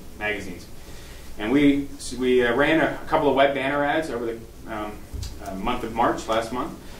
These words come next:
But the big thing is, we have, uh, you see this down here, this is a mock-up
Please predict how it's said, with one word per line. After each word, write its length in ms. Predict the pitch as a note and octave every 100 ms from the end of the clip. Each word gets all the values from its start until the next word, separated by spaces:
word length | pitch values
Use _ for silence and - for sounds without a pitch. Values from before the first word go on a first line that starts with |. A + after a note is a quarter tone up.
| -
But 140 | A#2+
the 40 | A2
big 320 | E3 G#3 -
thing 200 | C3+ G#2
is, 280 | F#2+ G2+ - - - -
we 220 | B2 E3
have, 160 | F3 -
uh, 300 | C3+ B2+ - -
you 80 | B2+
see 180 | G3
this 240 | F3+ D#3+ -
down 200 | C#3 B2+
here, 120 | B2
this 240 | A2 D#3
is 140 | F3 C#3
a 60 | B2+
mock-up 580 | C3 C3 - A2 F#2+